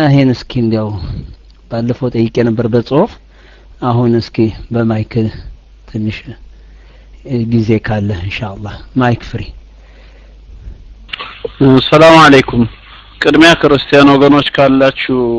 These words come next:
Speaker 2: ለዚህ ምላሽ አለኝ የምትሉ እጅ ብታወጡ ቅድሚያ ይሰጣችኋል። ካልሆነ እኔ በውይይት ያጋጠመኝን ማካፈሌ አይቀርም። እና ወንድማችን ሚዛን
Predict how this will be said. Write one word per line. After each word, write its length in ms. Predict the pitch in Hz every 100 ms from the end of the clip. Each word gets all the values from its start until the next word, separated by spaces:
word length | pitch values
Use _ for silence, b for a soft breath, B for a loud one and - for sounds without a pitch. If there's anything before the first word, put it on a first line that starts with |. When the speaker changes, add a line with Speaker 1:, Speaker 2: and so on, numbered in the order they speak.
| 117
Speaker 2:
ለዚህ 400 | 123 131 123 139
ምላሽ 400 | 131 131 131 131 -
አለኝ 280 | 123 123 127
የምትሉ 480 | 131 139 - 185 226 127 - _ _ b b b b -
እጅ 180 | 135 131 135
ብታወጡ 520 | 127 - 127 135 139 170
ቅድሚያ 360 | 151 135 131 127
ይሰጣችኋል። 800 | 120 - - - 113 - 113 113 - _ - - - - B B B B B -
ካልሆነ 460 | 156 180 160 151 190
እኔ 120 | 190 151
በውይይት 640 | 139 143 143 143 139 143 139
ያጋጠመኝን 840 | 127 123 131 127 131 127 127 135 135
ማካፈሌ 560 | 127 123 - 117 135 143
አይቀርም። 520 | 127 110 113 104 107 - _ b b b b b
እና 180 | - 131 156 165
ወንድማችን 640 | 151 156 170 180 180 - 190
ሚዛን 380 | 190 170 135